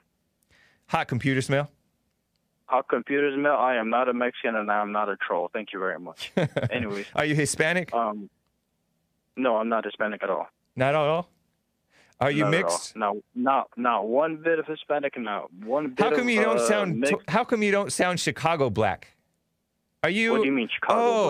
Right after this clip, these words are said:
Speaker 2: black?
Speaker 1: are you, are you part, like, immigrant, African immigrant or something?
Speaker 2: Yeah.
Speaker 1: Okay.
Speaker 2: Oh, how you want, how do you want me to talk? Hey, how does, how does a Chicago black person talk?
Speaker 1: A Chicago black person sounds more black than this.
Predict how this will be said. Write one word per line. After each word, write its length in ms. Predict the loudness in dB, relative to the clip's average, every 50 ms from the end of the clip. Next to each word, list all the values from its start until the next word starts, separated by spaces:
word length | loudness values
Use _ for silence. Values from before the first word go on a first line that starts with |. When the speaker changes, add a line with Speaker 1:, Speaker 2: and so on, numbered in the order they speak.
| 2 0 -2
Speaker 2:
black? 100 | -4 -2
Speaker 1:
are 120 | 0 0 2
you, 500 | 2 0 2 2 2 2 2 0 -2 -4 _ _ _ _ _ -4
are 60 | -2
you 180 | -2 0 -2 -4
part, 460 | -2 0 0 2 2 2 0 -2 -2
like, 460 | 0 0 0 0 -2 -6 -14 -20 -20 _ _ _ _ _ _ _ _ _ _ _ _ -2
immigrant, 420 | 0 0 2 2 2 0 0 -2 -2 -2
African 380 | 0 0 0 0 0 0 0 0
immigrant 360 | 2 2 2 2 0 0 0
or 40 | 0
something? 320 | -2 -2 -2 -2 -6 -8 -8 _ _ _ _ _ _ _ _ _ _ _ _ _ _ _ -4
Speaker 2:
Yeah. 240 | 0 0 0 0 -2 -10 _ _ _ _ _ _ _ _ _ _ _ _ _ _ 0
Speaker 1:
Okay. 440 | 0 0 2 0 0 0 -2 -6 -12 _ _ -2
Speaker 2:
Oh, 160 | 0 2 2 4
how 60 | 2
you 120 | 2 2
want, 260 | 2 2 2 0 -2 0
how 80 | 0 0
do 60 | 2
you 60 | 2
want 160 | 2 2 2 2
me 80 | 0
to 100 | 0 0
talk? 280 | 0 0 0 0 0 -2 -4
Hey, 120 | -4 -2 0
how 80 | 0 0
does, 120 | 0 0 -2
how 120 | -2 0
does 100 | 0 -2 -2
a 60 | -6 -6 -8
Chicago 320 | -6 -2 0 0 2 2
black 220 | 2 0 0 -2 -2
person 260 | -4 -6 -6 -6 -10
talk? 240 | -4 -4 -4 -4 -6 -8 _ -4
Speaker 1:
A 60 | -4
Chicago 420 | -4 -2 -2 0 0 0 0 0
black 300 | 0 2 2 0 0 -2
person 400 | -2 -2 -2 -2 -2 -2 -4 -2
sounds 320 | 0 0 0 0 0 0 0
more 180 | 0 -2 0
black 320 | 0 0 2 0 0 -2 -6 _ _
than 160 | -10 -8 -6 -6
this. 300 | -6 -6 -8 -12 -20